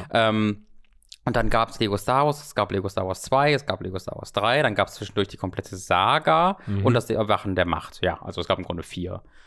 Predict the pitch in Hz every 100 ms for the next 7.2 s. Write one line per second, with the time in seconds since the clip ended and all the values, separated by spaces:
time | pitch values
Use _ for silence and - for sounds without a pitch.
0 | - 95 92 90 92 101 120 110 104 101
1 | 98 - 95 92 78 73 73 - 123 135
2 | 135 151 185 170 160 151 147 143 139 139
3 | 131 - 135 143 151 - 117 117 117 117
4 | - 117 131 135 - - 123 127 127 127
5 | - - - 131 127 - 127 120 - -
6 | 92 85 85 85 - 87 85 - 87 87
7 | 92 98